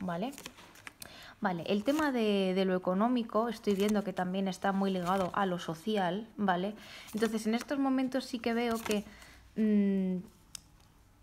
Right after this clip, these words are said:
te vuelvo a dar, fíjate el mensaje anterior. Cuidado con el entorno y, eh, exteriorízalo, ex-,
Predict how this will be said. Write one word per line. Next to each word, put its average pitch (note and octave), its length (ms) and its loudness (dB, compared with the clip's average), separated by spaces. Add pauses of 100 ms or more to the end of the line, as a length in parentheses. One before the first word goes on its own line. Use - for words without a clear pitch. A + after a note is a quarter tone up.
(460)
te G#3+ 100 2
vuelvo A3+ 280 4
a A3 80 8
dar, A3+ 180 4
fíjate A3+ 380 -2
el A3 120 0
mensaje G#3 540 0
anterior. F3+ 500 -4 (680)
Cuidado A#3+ 460 6
con A#3+ 180 2
el G#3+ 120 2
entorno G#3 540 2 (120)
y, B3 200 -2 (100)
eh, G#3 360 2
exteriorízalo, A3 1000 -2
ex-, G#3+ 280 -4